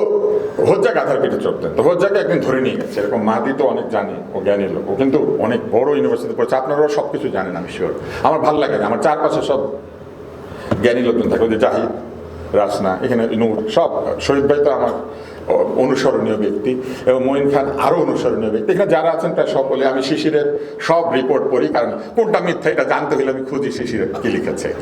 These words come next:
শিশির যদি এরপরে মিথ্যাটাকে সত্যি বলে আমি এটা বিশ্বাস করে ফেলবো। তো শেষ করি, হোজ্জাকে লোকজন ধরে নিয়ে গেছে, তো বলে যে একটা কঠিন সাবজেক্ট দিয়ে যে বক্তৃতা দেয়।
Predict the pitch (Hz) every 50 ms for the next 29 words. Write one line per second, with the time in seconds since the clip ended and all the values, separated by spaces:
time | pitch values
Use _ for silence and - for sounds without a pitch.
0 | - - - - - 151 143 156 156 151 160 160 165 160 170 156 151 151 147 147
1 | 147 143 147 151 135 151 151 151 156 156 147 143 127 113 110 107 104 107 110 -
2 | - 123 - - - 95 90 - 82 73 73 76 71 - - - - - - -
3 | - - - - - - - - - - - - - - - - - - - -
4 | - - - - - 110 - - 160 - - - - 165 160 - - - - -
5 | - - - - - - - - 180 - 202 - - 139 151 135 131 131 123 113
6 | 104 104 107 104 104 104 - - 101 - - - - - - - - - 123 107
7 | 117 127 131 131 127 131 120 117 117 110 98 - - - - 202 - 185 - -
8 | - 135 113 - - - 104 - - - - - - 95 - 143 151 147 147 151
9 | 135 120 104 - -